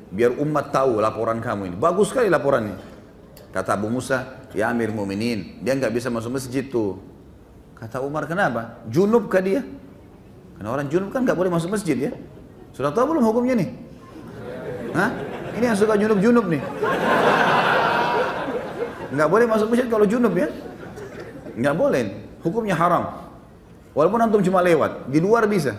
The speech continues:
gitu. Kata Umar, "Junub kah dia?" Karena memang orang junub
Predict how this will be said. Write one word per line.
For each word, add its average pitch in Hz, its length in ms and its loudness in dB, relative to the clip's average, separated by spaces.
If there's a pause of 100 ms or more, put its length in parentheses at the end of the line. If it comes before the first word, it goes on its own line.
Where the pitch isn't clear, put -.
(120)
gitu. 104 320 -6 (720)
Kata 160 240 -4
Umar, 196 480 2
"Junub 233 320 2
kah 208 160 2
dia?" 135 240 2 (400)
Karena 175 240 0
memang 285 160 -2
orang 202 160 0
junub 220 320 -2